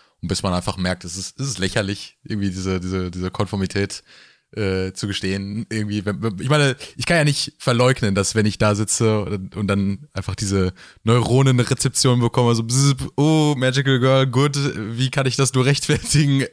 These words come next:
Ich mag's halt einfach. Ich muss da keinen, keinen ironischen Sch-, äh, kein, kein ironischen Schutzschild oder so etwas errichten oder sagen, „Ja, ich mag's, aber eigentlich ist das ja total d-,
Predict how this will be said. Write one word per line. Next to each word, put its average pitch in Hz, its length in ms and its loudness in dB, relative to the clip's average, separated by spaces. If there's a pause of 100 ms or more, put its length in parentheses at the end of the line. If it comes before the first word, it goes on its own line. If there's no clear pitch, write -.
Ich 135 140 0
mag's 110 260 0
halt 82 160 -2
einfach. 80 360 -10
Ich 110 140 -12
muss 123 140 -2
da 117 100 2
keinen, 117 320 -4 (480)
keinen 127 240 0
ironischen 120 680 2
Sch-, 107 680 0
äh, 104 40 -12 (920)
kein, 107 240 0
kein 110 200 0
ironischen 110 400 0
Schutzschild - 580 0
oder 113 160 0
so 107 120 -2
etwas 110 240 -4
errichten 110 400 -4
oder 95 160 0
sagen, 95 240 0 (240)
„Ja, 104 160 -2
ich - 160 -4
mag's, - 340 -2
aber 107 480 0
eigentlich 117 840 2
ist - 180 0
das - 180 0
ja 95 360 0
total 104 680 0
d-, 90 120 -10